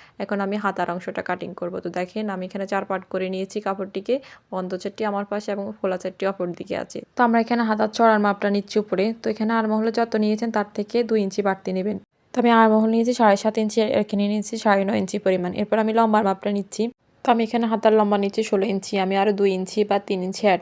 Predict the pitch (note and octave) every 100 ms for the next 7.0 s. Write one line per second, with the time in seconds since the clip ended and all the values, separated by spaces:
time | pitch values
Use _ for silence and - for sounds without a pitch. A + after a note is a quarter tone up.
0 | - F#3 E3+ F3 F3+ G#3+ C4+ - _ _
1 | - A3+ G#3+ G3+ G#3 G#3 G3+ G3+ G#3 A#3
2 | A3+ G3 G#3 G#3 G3+ G3 G3+ A3 C4 -
3 | F#3+ F#3+ G#3+ C#4 G#3 G3 F#3+ G3+ G3 G3
4 | G3 - C4 D#4+ _ _ _ _ _ G#3
5 | G3 G3+ G3 F3+ F3+ G3+ G3+ A#3+ G3+ F3+
6 | F3+ F#3+ - F#3 G3 F#3+ E3+ - -